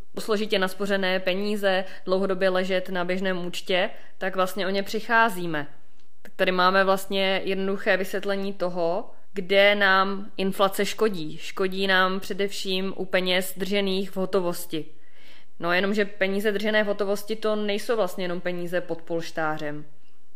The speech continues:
To jsou například peníze i na běžném účtě, na spořícím účtě, na termínovaných vkladech a na dalších hotovostních účtech.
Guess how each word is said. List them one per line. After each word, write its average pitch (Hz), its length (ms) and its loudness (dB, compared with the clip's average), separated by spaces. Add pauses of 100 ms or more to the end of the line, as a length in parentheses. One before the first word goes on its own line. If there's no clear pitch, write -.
(120)
To 185 120 -2
jsou 208 240 2
například 202 440 2
peníze 196 420 2
i 190 200 2
na 170 340 2
běžném 208 460 0
účtě, 202 300 -2
na 180 120 0
spořícím 208 640 -4
účtě, 185 480 0 (400)
na 170 500 2 (160)
termínovaných 208 720 2
vkladech 180 680 2 (420)
a 175 140 4
na 175 280 10
dalších 196 720 4
hotovostních 202 840 0
účtech. - 680 -2